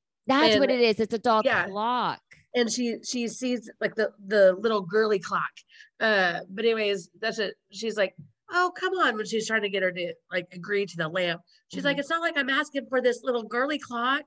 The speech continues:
Speaker 2: <laughs>
Speaker 1: Which, by the way, I think is really cool.
Speaker 2: Cool.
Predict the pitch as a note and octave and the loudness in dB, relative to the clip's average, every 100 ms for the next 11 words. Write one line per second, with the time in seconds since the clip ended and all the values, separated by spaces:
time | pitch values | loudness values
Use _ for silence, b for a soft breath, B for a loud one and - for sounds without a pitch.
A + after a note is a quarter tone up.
0 | - B3 - _ - E4+ D#4 - D4+ B3+ | -8 -10 -10 _ -6 -6 -10 -8 0 0
1 | - B3 A#3+ A#3 A3+ A3+ A3 A3 - G#3 | 2 2 4 6 6 6 4 2 2 0
2 | - G#3+ G#3+ G3 G3 F#3+ F#3+ - E3 C#3 | 2 2 2 2 4 4 2 2 2 2
3 | E3+ - - | -2 -2 -2